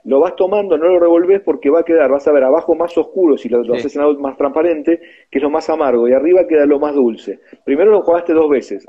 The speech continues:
Speaker 1: después haces eso que te digo y lo sorbés despacito. Y el segundo, tercero va a ser el más, el más de dulce de
Speaker 2: Dulce.
Speaker 1: los, de los tés, bueno, verde, rojo, ancha, lo que fuese.
Speaker 2: Sí.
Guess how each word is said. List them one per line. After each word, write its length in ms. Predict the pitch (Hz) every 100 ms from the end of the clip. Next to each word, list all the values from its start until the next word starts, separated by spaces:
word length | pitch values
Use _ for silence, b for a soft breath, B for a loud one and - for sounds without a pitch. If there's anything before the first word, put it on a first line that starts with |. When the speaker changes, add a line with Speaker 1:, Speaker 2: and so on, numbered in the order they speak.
| -
Speaker 1:
después 340 | 104 143 160
haces 240 | 165 156
eso 160 | 156 156
que 100 | 156
te 80 | 160
digo 200 | 185 208
y 40 |
lo 100 | 170
sorbés 420 | 120 139 151 160 - B B _
despacito. 760 | 135 127 139 147 120 107 - - -
Y 100 | 139
el 140 | 135
segundo, 480 | 135 160 202 165 127
tercero 400 | 127 131 185 185
va 60 | 185
a 20 |
ser 140 | - 135
el 100 | 135
más, 260 | 143 147 - b b b b
el 140 | 123
más 260 | 135 143 127
de 220 | 120 113
dulce 480 | 127 156 151 165 143
de 140 | 123
Speaker 2:
Dulce. 420 | 113 113 107 104
Speaker 1:
los, 80 | 101 _ _
de 280 | 107 104 107
los 200 | 107 -
tés, 320 | 147 147 127 107
bueno, 460 | 104 87 120 101
verde, 880 | 110 131 131 127 127 120 113 107 107
rojo, 800 | 107 110 - 101 104 98 98 95
ancha, 300 | 104 104 107
lo 120 | 104
que 80 | 98
fuese. 300 | 101 98 - _ _ _ _ _ _ _ _
Speaker 2:
Sí. 180 | - 117